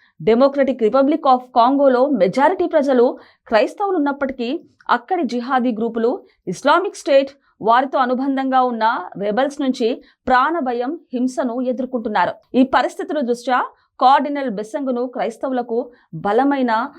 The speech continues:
మద్దతుదారులుగా భావిస్తున్నారు. అయితే రెండు వేల ఇరవైలో ఓ ఇంటర్వ్యూలో ఆయన మతపరమైన బహుళత్వానికి అనుకూలంగా మాట్లాడారు. "ప్రొటెస్టెంట్లను ప్రొటెస్టెంట్లుగా, ముస్లింలను ముస్లింలుగా ఉండనివ్వండి, మేము వారితో కలిసి పనిచేస్తాం.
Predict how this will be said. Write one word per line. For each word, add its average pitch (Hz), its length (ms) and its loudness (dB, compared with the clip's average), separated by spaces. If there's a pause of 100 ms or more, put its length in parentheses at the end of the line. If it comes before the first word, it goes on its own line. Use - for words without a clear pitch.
(140)
మద్దతుదారులుగా 247 920 4
భావిస్తున్నారు. 208 800 -2 (180)
అయితే 285 480 2
రెండు 302 240 2
వేల 427 260 -2
ఇరవైలో 247 560 -2
ఓ 208 100 2
ఇంటర్వ్యూలో 320 520 -2
ఆయన 240 400 0 (280)
మతపరమైన 247 920 2 (280)
బహుళత్వానికి 262 800 0
అనుకూలంగా 285 600 -2
మాట్లాడారు. 220 520 0
"ప్రొటెస్టెంట్లను 302 960 -2
ప్రొటెస్టెంట్లుగా, 247 800 0 (300)
ముస్లింలను 285 720 0
ముస్లింలుగా 262 640 0
ఉండనివ్వండి, 226 640 -2 (340)
మేము 233 360 2
వారితో 262 380 2
కలిసి 240 340 -2
పనిచేస్తాం. 226 600 -2